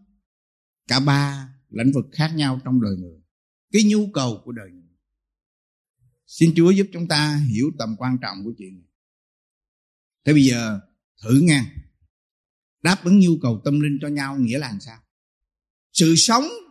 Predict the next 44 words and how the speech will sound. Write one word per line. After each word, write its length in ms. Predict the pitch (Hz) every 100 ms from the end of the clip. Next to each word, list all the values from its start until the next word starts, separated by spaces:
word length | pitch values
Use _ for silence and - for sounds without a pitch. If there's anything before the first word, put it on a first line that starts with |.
| _ _ _
có 100 | -
do 240 | 269 220 220
nơi 140 | 226
mình 160 | 208 185
không? 240 | 208 220 185 _ _ _ _ _ _ _ _ _ _ _
Không, 280 | - 170 151 127
sự 100 | 131
sống 300 | 190 202 262
do 120 | 185
nơi 200 | 180 165
Chúa. 300 | 170 175 214 - _ _ _ _ _ _ _ _ _ _ _ _ _ -
Tôi 220 | 233 247
có 140 | 277 294
cần 260 | 208 180 160
quan 260 | 214 240 240
tâm 180 | 240 233
đến 120 | 247
đời 160 | 262 180
sống 220 | - 233 277
thuộc 180 | 180 175
linh 260 | 220 226 202
của 80 | 180
người 140 | 208
bạn 200 | 165 147
đời 180 | 170 160 170
tôi 120 | 202
không? 280 | 196 147 92 - _ _ _ _ _ _ _ _ _ _ _ _ _ _ -
Và 120 | 151 185
tôi 140 | 220
có 140 | 226 262
thể 140 | 202
đem 320 | 220 233 240
lại 200 | 185 143
sự 200 | 147 - 131 135
sống 280 | - 240 320 370
thuộc 200 | 180 185
linh 260 | 220 220 208
cho 120 | 220
người 160 | 185
bạn 200 | 156 147
đời 160 | 165 160
tôi 120 | 185 208
không? 320 | 202 160 95 - _ _ _ _ _ _ 127
Không. 340 | 123 107 87